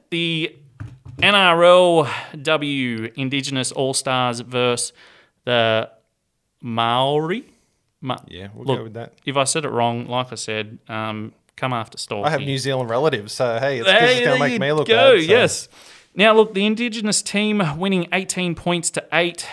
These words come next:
Speaker 1: Um, Newcastle Knights had a few girls in,
Speaker 2: I
Speaker 1: in there.
Speaker 2: know.
Speaker 1: I believe it was nine.
Speaker 2: I know. I didn't actually get to see the game 'cause my little girl had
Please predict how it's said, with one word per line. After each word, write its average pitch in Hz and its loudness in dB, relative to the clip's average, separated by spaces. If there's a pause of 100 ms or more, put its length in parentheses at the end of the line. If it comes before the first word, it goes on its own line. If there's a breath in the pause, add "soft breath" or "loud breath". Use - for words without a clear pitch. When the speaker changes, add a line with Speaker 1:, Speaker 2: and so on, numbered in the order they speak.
(260 loud breath)
Speaker 1:
Um, 131 -2
Newcastle 196 -6
Knights 143 -8
had 135 -8
a - -12
few 156 -12
girls 110 -8
in, 117 -10
Speaker 2:
I 135 -12
Speaker 1:
in 127 -6
there. 147 -2
Speaker 2:
know. 214 -4
Speaker 1:
I - -4
believe 170 -8
it 196 -4
was 151 -8
nine. 131 -4
Speaker 2:
I 139 -14
know. 185 -6
I 175 2
didn't 294 -6
actually 196 -6
get 170 -6
to 131 -10
see 151 -6
the 127 -6
game 160 -6
'cause 131 -16
my 135 -6 (180)
little 127 -10
girl 120 -4
had 120 -10